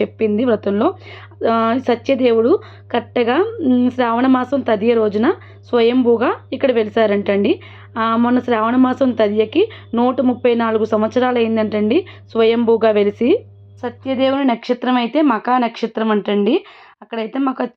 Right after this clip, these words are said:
అది వివరంగా బాగా చెప్పారు. నెక్స్ట్ అయితే మేము వ్రతం చేసుకుని దర్శనం కూడా అయిపోయిందండి. దర్శనం చేసుకుని బయటికి వచ్చిన తర్వాత ఇక్కడ చెట్టు ఉంటుంది కదా, ఇక్కడైతే చెట్టు దగ్గర అయితే దీపం వెలిగించుకోవడానికి వచ్చాను. ఆవు నెయ్యి దీపాలు అయితే ఇక్కడ అమ్ముతారు,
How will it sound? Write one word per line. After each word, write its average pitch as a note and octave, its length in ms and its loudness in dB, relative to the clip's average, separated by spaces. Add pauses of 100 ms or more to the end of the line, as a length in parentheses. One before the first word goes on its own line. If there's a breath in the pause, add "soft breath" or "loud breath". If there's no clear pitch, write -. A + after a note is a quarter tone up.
(100)
అది A3 120 -4
వివరంగా A3 360 0
బాగా G#3 320 -2
చెప్పారు. G#3+ 600 -6 (360 soft breath)
నెక్స్ట్ A3+ 340 -8
అయితే C4 400 -2 (300 soft breath)
మేము B3 140 -2
వ్రతం A#3 440 0
చేసుకుని B3 420 0
దర్శనం A#3 440 0
కూడా B3+ 160 0
అయిపోయిందండి. A3+ 600 -2
దర్శనం A3 500 -2
చేసుకుని A#3 300 -4
బయటికి G#3 380 -4
వచ్చిన G#3+ 280 -4
తర్వాత G#3 480 -2 (300 loud breath)
ఇక్కడ C4 180 -6 (120)
చెట్టు B3 220 -6
ఉంటుంది A3+ 260 -6
కదా, A3+ 280 0
ఇక్కడైతే B3 380 0 (100)
చెట్టు A3 140 -8
దగ్గర G#3+ 200 -2
అయితే A3+ 300 0 (280 loud breath)
దీపం A#3+ 320 -6
వెలిగించుకోవడానికి A3 720 -2
వచ్చాను. G#3 500 0 (340 loud breath)
ఆవు A3 200 0
నెయ్యి A#3 260 -2
దీపాలు A3 400 -4
అయితే G#3+ 140 -6
ఇక్కడ C#4 160 -4
అమ్ముతారు, G#3 520 0